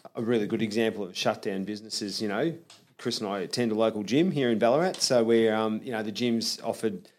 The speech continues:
all of their, uh, gyms are all on the, on their app, so they're, you know, so you can actually, it's a bit of a lower membership, but you can still pay, so that business is still open, even though no one can attend the gym,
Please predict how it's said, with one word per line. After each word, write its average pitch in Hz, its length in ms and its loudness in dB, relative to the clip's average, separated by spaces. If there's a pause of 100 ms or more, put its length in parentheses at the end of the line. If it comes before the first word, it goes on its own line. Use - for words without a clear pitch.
(260)
all 131 180 2
of 107 80 0
their, 104 400 2
uh, 107 280 2 (100)
gyms 113 360 0
are 107 140 2
all 110 220 4
on 104 80 -2
the, 101 140 -8
on 107 180 -12
their 101 180 -2
app, 165 200 2 (180)
so 104 260 -4
they're, 98 260 -4 (440)
you 110 80 -8
know, 120 160 0
so 143 120 0
you 117 140 4
can 117 140 0
actually, 110 380 0
it's - 240 -8
a 110 60 -2
bit 101 140 -8
of 101 80 -12
a 95 40 -18
lower 110 280 2
membership, 170 500 2
but - 140 -4
you 110 100 -8
can 107 260 -6
still 139 280 2
pay, 156 400 0
so 127 180 -2
that 123 220 2
business 107 320 -4
is 104 80 -6
still 135 260 2
open, 123 420 0
even 123 200 -2
though 104 140 -2
no 107 160 -2
one 107 100 -4
can 104 140 -10
attend 120 320 -6
the 123 40 -6
gym, 143 300 -4